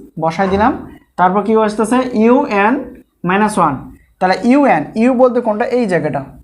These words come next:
তাহলে এখন কত? ওয়াই এন প্লাস টু সূত্রে মাইনাস, আর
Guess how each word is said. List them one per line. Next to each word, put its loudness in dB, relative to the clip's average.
তাহলে 0
এখন 0
কত? 2
ওয়াই 4
এন -2
প্লাস 2
টু 4
সূত্রে -2
মাইনাস, 0
আর 2